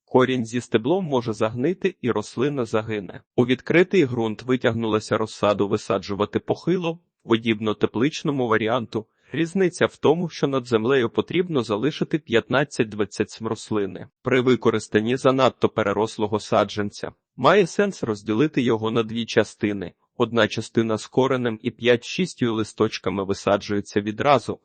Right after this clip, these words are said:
а інша поміщається в ємність з водою. Через деякий час на ній з'являться корінці. Коли вони виростуть до двох см, рослини готові до посадки. Виростити добротну розсаду,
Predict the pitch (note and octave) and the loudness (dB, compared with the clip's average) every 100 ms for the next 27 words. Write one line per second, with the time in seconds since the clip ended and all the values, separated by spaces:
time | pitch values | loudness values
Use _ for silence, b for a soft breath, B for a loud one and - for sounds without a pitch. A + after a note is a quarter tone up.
0 | _ - G#2+ - B2+ - G#2 - G#2 - | _ -4 -2 -2 -6 0 -2 -2 -6 -6
1 | - G#2 G#2 - G#2 G#2+ G#2 A2 G#2+ - | -2 0 -2 -2 -2 0 -2 0 -6 -8
2 | - G#2+ G2 G#2 G2 - _ _ - A#2 | -6 -4 -2 -2 -2 -10 _ _ -2 0
3 | A#2 B2+ B2+ B2+ - A2 - C3 - A2 | 0 2 4 4 0 -2 4 4 4 -2
4 | G#2 G#2 - G#2 G#2 G#2 - G#2+ A2 G#2+ | -2 -4 2 4 4 0 -2 -4 -2 -4
5 | A#2 - F#3+ F3 _ - B2 C3 B2+ A#2+ | -6 -10 -12 -14 _ -2 0 2 0 -2
6 | A#2 A#2 C3+ B2 - G#2+ G#2+ G#2+ A#2 E3 | 0 0 -2 -2 -6 -2 -2 0 -2 -2
7 | - - C3+ - F3+ G3+ D3+ B2+ - C#3+ | -2 -6 -6 -2 -2 -2 -2 -4 2 2
8 | C3+ A2+ - G#2 - E2 - - C#2+ _ | 4 0 0 -4 -2 -8 -8 -16 -16 _
9 | B2 D3+ F#3+ D#3 - A#2+ A2 G#2+ G2+ D#3 | 4 6 6 2 0 2 4 4 6 2
10 | - F3+ D#3+ - - G#2+ G2 G2+ | 4 0 0 0 4 4 4 -4